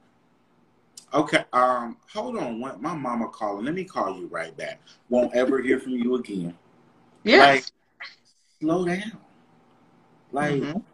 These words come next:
Speaker 1: tell me your favorite color first, before I know who you
Speaker 2: Correct.
Speaker 1: had sex with a week ago.
Speaker 2: Correct.
Speaker 1: But the vulnerability of,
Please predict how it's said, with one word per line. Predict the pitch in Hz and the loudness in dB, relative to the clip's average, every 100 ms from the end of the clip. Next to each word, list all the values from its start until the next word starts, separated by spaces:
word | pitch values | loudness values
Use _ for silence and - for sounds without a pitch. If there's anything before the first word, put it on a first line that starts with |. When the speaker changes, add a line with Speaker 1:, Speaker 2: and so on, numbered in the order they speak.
| _ | _
Speaker 1:
tell | 175 202 | 0 0
me | 220 | 2
your | 202 | 2
favorite | 160 180 180 147 | 2 0 -2 -4
color | 160 180 180 | -2 -2 -2
first, | - - - - _ _ _ | -2 -4 -4 -18 _ _ _
before | - 139 | 2 4
I | 143 | 4
know | 151 147 | 2 2
who | 151 | 4
you | 156 147 | 4 4
Speaker 2:
Correct. | 147 _ - | -2 _ -6
Speaker 1:
had | 175 | -6
sex | - | -4
with | 135 120 | -2 -2
a | - | -2
week | 110 170 | -2 -2
ago. | 85 82 - - _ _ _ _ _ _ - | -6 -10 -12 -14 _ _ _ _ _ _ -6
Speaker 2:
Correct. | 170 135 - _ - _ _ | -2 0 -2 _ -20 _ _
Speaker 1:
But | - 233 208 117 110 - _ _ _ _ _ _ _ 117 | 6 8 6 4 -4 -12 _ _ _ _ _ _ _ -4
the | 135 131 | -2 -2
vulnerability | 113 139 151 131 107 95 156 208 143 90 90 - _ _ _ | -6 -4 -4 -4 -6 2 2 2 -4 -8 -10 -18 _ _ _
of, | - 165 131 98 80 | -2 0 0 0 -6